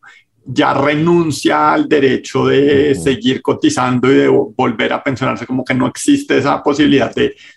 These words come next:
Speaker 1: de volver a pensionarse. Entonces ya una
Speaker 2: Sí.
Speaker 1: vez uno se, se va por un camino, eh, queda,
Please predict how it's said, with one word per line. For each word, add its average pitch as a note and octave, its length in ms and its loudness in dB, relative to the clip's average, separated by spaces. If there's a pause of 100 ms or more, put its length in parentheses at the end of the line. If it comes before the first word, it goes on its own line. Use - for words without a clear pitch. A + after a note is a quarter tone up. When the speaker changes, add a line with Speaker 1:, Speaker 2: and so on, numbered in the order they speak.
(120)
Speaker 1:
de C#3+ 140 0
volver C3+ 400 2
a B2 80 -2
pensionarse. B2 680 -4 (240)
Entonces A#2+ 260 -4
ya C#3+ 180 2
una - 180 0
Speaker 2:
Sí. - 60 2
Speaker 1:
vez D#3+ 160 0
uno D#3+ 400 -4
se, - 440 -2
se - 200 -2
va C3 240 0
por C#3+ 160 0
un E3+ 140 -2
camino, G3+ 580 0 (500)
eh, A#2+ 540 2 (340)
queda, C3+ 580 0